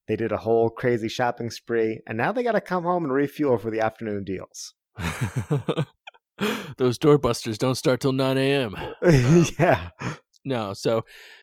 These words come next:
Speaker 2: if you, uh, we'll put, we'll put a recipe in the show notes.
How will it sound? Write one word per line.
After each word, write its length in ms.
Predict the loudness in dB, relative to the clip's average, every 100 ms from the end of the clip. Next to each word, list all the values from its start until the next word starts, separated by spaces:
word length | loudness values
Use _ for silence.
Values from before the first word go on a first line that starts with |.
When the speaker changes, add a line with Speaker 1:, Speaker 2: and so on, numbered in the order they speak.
| -6
Speaker 2:
if 180 | -6 -4
you, 100 | -8 -10 -6
uh, 220 | 0 0 0
we'll 120 | 2
put, 240 | 2 2 -2
we'll 140 | -4 2
put 220 | 2 4
a 60 | 0
recipe 340 | 0 -2 -4
in 80 | -4
the 60 |
show 200 | -2 -2
notes. 480 | -2 -4 -6 -8 -12